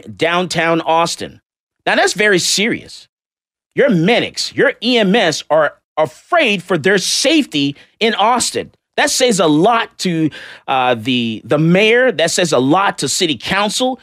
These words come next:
You have failed us as leaders. You have failed us.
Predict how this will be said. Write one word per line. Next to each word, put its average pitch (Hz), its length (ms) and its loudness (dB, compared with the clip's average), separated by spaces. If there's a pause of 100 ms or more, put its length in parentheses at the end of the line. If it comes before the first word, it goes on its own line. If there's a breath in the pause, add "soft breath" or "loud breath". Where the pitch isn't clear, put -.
(120 soft breath)
You 254 240 2
have 160 240 0
failed 262 560 0
us - 340 -8 (240 soft breath)
as 156 240 -2
leaders. 170 680 0 (200 soft breath)
You 294 160 4
have 175 180 2
failed 247 480 -2
us. - 380 -8